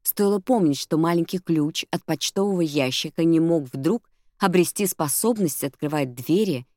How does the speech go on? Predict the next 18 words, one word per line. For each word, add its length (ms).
и 80
амбарные 520
замки. 500
Перебрав 500
в 160
уме 440
разные 520
хранилища, 760
Флори 320
нашла 340
подходящий 600
вариант, 460
похожий 500
на 160
правду. 460
Ячейку 580
с 60
документами, 920